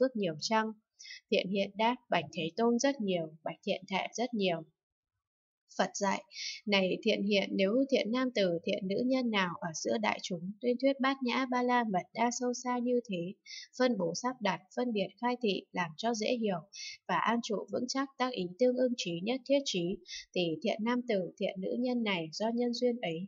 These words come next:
công đức đạt được nhiều hơn vị trước vô lượng vô biên, chẳng thể tính đếm. Lại nữa, thiện hiện, theo ý ông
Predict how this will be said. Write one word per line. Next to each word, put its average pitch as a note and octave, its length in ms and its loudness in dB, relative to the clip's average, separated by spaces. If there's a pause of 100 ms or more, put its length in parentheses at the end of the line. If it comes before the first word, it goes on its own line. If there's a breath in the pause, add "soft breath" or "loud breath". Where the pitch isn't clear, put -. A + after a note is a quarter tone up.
công A#3+ 200 0
đức C4+ 200 4
đạt F#3 260 0
được F3+ 220 -2
nhiều F3+ 180 -2 (100)
hơn A#3+ 180 0
vị G3+ 180 -4
trước C4+ 180 0 (120)
vô A#3+ 200 0
lượng - 240 -4
vô A#3 200 0
biên, A#3+ 240 2 (360 loud breath)
chẳng F3 260 -4
thể F3 140 -2 (140)
tính F3 220 -4
đếm. F3 200 0 (800 loud breath)
Lại F#3+ 240 2
nữa, G3 340 2
thiện - 220 -2
hiện, F#3+ 260 -4 (120)
theo B3 140 0
ý F#3 220 -4
ông A#3+ 160 2